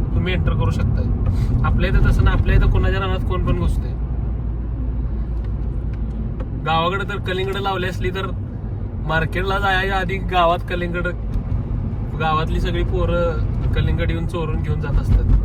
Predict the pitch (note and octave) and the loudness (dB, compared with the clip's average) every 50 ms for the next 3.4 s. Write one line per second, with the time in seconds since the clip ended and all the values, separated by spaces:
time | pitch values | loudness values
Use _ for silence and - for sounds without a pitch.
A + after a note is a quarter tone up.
0 | - - - - - - - - - B3 A#3+ - D#3+ D#3+ D#3 - - D#3 D3+ D3 | 4 2 2 2 0 0 0 0 0 0 0 0 0 2 2 2 2 2 2 2
1 | - - - - - - - - - - - - - - - - - - - - | 2 0 0 0 2 2 2 2 2 2 2 2 2 2 2 2 4 4 4 4
2 | - - - - - - - - - - - - - - - - - - A4+ A4+ | 4 2 2 2 2 2 2 4 4 4 4 4 4 4 4 4 4 4 4 4
3 | - - - - - - - - | 4 6 6 4 4 4 4 4